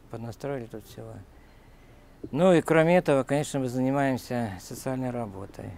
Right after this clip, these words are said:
Я являюсь председателем социального отдела Тихвинской епархии, что по себе говорит о тя-, тяжести послушания. <laughs> Ну, мы как-то вот не опускаем,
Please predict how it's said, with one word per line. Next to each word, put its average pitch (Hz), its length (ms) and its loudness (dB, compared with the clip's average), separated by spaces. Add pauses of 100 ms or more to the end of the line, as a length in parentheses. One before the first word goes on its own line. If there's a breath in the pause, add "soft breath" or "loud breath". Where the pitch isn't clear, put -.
(160)
Я 131 160 -4
являюсь 113 280 -4
председателем 107 520 -8
социального 104 520 -10
отдела 101 360 -10 (320)
Тихвинской 107 460 -12
епархии, 143 720 -8 (760 loud breath)
что - 160 -2
по - 140 2
себе - 640 4 (100)
говорит 117 640 -4 (500)
о 113 220 -10 (100)
тя-, 123 460 4
тяжести 131 640 2
послушания. 123 840 -4 (160)
<laughs> - 140 -8 (1600 loud breath)
Ну, 123 320 -4
мы 135 220 -8
как-то 127 360 -8
вот - 180 -10
не 120 80 -8
опускаем, 110 640 -6